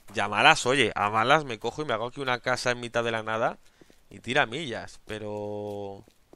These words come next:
pero me interesaría, me interesaría que no, que fuera una casa ya hecha, que nosotros podamos ya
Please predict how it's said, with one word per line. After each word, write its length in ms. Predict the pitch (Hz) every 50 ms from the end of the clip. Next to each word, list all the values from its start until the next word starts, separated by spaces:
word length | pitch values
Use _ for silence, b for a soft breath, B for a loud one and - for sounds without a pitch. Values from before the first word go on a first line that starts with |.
| B B B B B B B B B
pero 180 | _ 110 110 110
me 60 | 110
interesaría, 1040 | 110 110 - 113 113 - - 117 120 135 139 131 131 123 117 113 107 104 101 101 104 - _ _ _ -
me 60 | 107
interesaría 480 | 107 - 110 107 101 - 110 113 117 113
que 100 | 110 104
no, 140 | 101 98 95
que 160 | - - 98
fuera 200 | - - 104 107
una 140 | 107 107 107
casa 200 | 107 101 104 104
ya 160 | 104 104 104
hecha, 280 | 107 120 - - 139 - b b b b b b b b
que 140 | - - 104
nosotros 380 | 104 101 - 117 110 120 117
podamos 520 | - - 110 107 110 113 117 120 113 110 -
ya 380 | 113 110 110 113 110 107 120